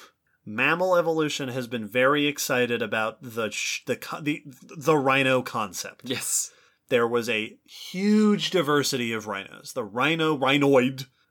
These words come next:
Speaker 1: extended family just has all of this fascinating diversity, these really well-known, relatively well-studied animals, everything from h-, sheep-like running animals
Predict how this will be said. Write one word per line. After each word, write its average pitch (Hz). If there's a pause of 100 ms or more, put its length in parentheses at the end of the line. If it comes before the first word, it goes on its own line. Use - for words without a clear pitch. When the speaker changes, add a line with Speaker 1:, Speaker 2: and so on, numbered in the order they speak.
(140)
Speaker 1:
extended 135
family 110 (240)
just 175
has 160 (220)
all 160
of 135
this 127
fascinating 135
diversity, 107
these 107
really 190
well-known, 117 (300)
relatively 127
well-studied 117
animals, 95 (360)
everything 139
from 123
h-, - (300)
sheep-like 135
running 123
animals 117